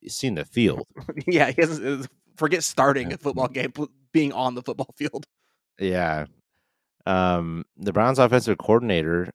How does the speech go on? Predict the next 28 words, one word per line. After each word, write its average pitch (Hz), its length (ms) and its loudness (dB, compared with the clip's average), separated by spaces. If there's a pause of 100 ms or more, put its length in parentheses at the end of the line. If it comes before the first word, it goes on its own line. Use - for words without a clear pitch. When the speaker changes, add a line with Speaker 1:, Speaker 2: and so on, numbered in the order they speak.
Speaker 1:
Alex 95 320 0
Van 87 280 0
Pelt, 101 420 4
he 92 120 -2
expects 104 360 -2
the 80 100 -2
offense 90 380 -2
to - 60 -2
open 92 240 -2
up 78 160 0
more 95 480 0
down 92 300 -2
the 82 100 -4
field 107 380 -2
this 78 240 -8
week. 78 180 -6
Says - 160 -8
something 87 240 -4
about, 82 280 -2
you 80 80 -6
know, 78 100 -4
expecting 82 400 -6
more 80 140 -4
downfield 78 480 -8
passes 90 400 -2
from 82 120 -10
Deshaun 78 440 -6
Watson 90 600 -4